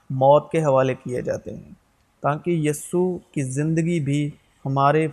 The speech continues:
فانی جسم میں ظاہر ہو۔ جو بیٹے پر ایمان لاتا ہے، روح القدس پر ایمان لاتا ہے، ہمیشہ کی زندگی اس کی ہے، کیونکہ خدا نے دنیا سے ایسی محبت رکھی کہ اس نے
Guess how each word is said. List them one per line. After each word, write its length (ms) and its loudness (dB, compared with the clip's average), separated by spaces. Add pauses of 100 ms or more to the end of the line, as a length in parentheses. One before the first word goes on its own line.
فانی 300 -4
جسم 360 -8
میں 100 -4
ظاہر 380 -8
ہو۔ 80 -12 (680)
جو 160 2
بیٹے 380 2
پر 200 4
ایمان 440 0
لاتا 360 4
ہے، 80 2
روح 180 0
القدس 540 -4
پر 200 0
ایمان 320 -2
لاتا 380 0
ہے، 80 -4
ہمیشہ 480 -6 (180)
کی 180 -4
زندگی 540 -6 (120)
اس 200 -8
کی 260 -6 (920)
ہے، 220 2 (760)
کیونکہ 280 -4 (120)
خدا 320 6
نے 160 0
دنیا 400 -2
سے 200 0
ایسی 260 -2
محبت 520 -2
رکھی 300 -4
کہ 200 -10
اس 280 -6
نے 240 -6